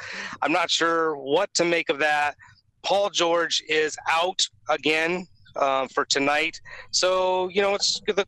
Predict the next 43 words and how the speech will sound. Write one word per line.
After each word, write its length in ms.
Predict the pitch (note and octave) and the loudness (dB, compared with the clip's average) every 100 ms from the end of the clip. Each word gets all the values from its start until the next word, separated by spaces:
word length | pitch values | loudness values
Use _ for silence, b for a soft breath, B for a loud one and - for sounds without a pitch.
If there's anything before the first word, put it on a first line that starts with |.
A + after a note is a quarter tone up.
| - | -4
the 80 | F3 | -10
Kawhi 400 | - E3+ G#3 A3 | -2 2 2 2
Leonard 300 | G#3 B3+ - | 2 0 0
show. 400 | - B2+ A2 G2+ - B B - | 0 2 0 -4 -10 B B -2
Um, 240 | B2+ C3 | 0 0
you 60 | C#3+ | 0
got, 160 | E3 - | 0 -2
you 100 | E3 | -2
got 140 | E3+ | 0
the 60 | - | 0
usual 340 | D#3+ E3 E3 | 0 2 2
suspects, 560 | D3 D#3+ D3+ - D#3 - | 2 0 0 0 -2 2
Montrezl 400 | C#3 C3+ C#3 C3 | 0 2 0 0
Harrell 380 | C3 C3 C3 B2+ | 0 2 2 0
and 80 | B2+ | 0
Lou 140 | C3+ | 0
Williams, 520 | B2+ B2+ C3+ C3 B2+ | 2 2 2 0 2
and, 240 | B2 B2 A#2 B B B _ | 0 0 -4 B B B _
you 80 | B2+ | 0
know, 60 | |
those 260 | A#2+ C#3 C3 | 2 0 2
guys, 560 | C#3 C3+ C3+ C3+ - - | 0 2 0 0 -2 0
uh, 140 | C#3+ | -2
the 80 | C3 | 0
supporting 440 | - - D3 D3 | -2 0 0 0
cast. 460 | B2 C#3+ D3 D3 - | 0 0 0 -2 -4
The 60 | - | -2
Clippers 580 | F#3+ - G3 F3 - - | -2 0 0 2 0 0
are 140 | D#3 | 0
a 60 | D3 | 2
lot 220 | D#3 E3+ D3 | 0 0 -6
deeper. 520 | B2 D#3+ - F3+ F3 F3 B B B B _ _ _ - | -4 -4 0 0 0 -4 B B B B _ _ _ -6
I 80 | D#3 | -4
think, 200 | - F#3 | -2 0
you 80 | |
know, 80 | E3 | 2
I 80 | D3+ | 2
think 220 | E3 G#3 | 0 -4
the 60 | - | -4
Clippers 580 | - F#3 E3+ D3 C3 - | 0 0 2 2 0 0
are 160 | C#3 | 0
the 100 | A#2+ A2 _ - | -2 -6 _ -4
better 340 | D3 E3+ B2+ | 0 0 -2